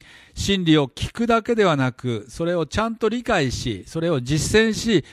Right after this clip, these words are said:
行っていくならば、それを体験し-、していくならば、私たちは自由になることができる。神様、私たちを自由にしてくださいました。そして自由にするために、えー、あがなってくださり、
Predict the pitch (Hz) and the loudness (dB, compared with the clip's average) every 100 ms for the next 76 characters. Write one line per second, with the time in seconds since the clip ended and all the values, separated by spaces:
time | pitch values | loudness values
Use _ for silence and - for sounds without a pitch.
0 | - 147 185 220 254 240 156 139 107 92 | -2 -2 2 2 0 0 -2 0 -6 -8
1 | 85 - - 139 127 - 175 214 247 247 | -16 -20 -8 -4 -2 2 2 2 0 -2
2 | 196 - 233 226 - - 220 220 208 156 | -2 -8 -12 -12 -14 -12 -8 -4 -2 0
3 | 143 - - - 139 143 131 - 139 139 | 0 -2 -18 -10 -4 -4 -4 -6 -4 -4
4 | - - 123 160 160 139 135 131 120 120 | -6 -14 -2 0 2 2 2 0 -2 -2
5 | 110 107 - 107 - - - - - 214 | -2 -4 -8 -12 -12 -20 -20 -20 -6 -4
6 | 214 185 165 202 175 185 - 180 180 147 | -2 -2 -2 -2 -2 -4 -2 0 2 0
7 | - 135 127 180 247 285 294 208 127 - | -8 -14 -6 -4 -2 -2 -2 0 -2 -4
8 | _ _ _ _ _ - 160 151 151 156 | _ _ _ _ _ -4 -2 0 0 0
9 | 165 165 - 120 - 139 139 147 233 226 | 0 0 -2 -6 -6 -6 -6 -6 -4 -6
10 | 202 208 220 208 214 190 - - _ - | -6 -6 -4 -2 -2 -2 -4 -8 _ -10
11 | 135 139 135 135 131 131 139 175 196 - | -4 -2 0 0 -2 -4 -2 -2 -2 -4
12 | 139 123 143 120 | -4 0 -2 -2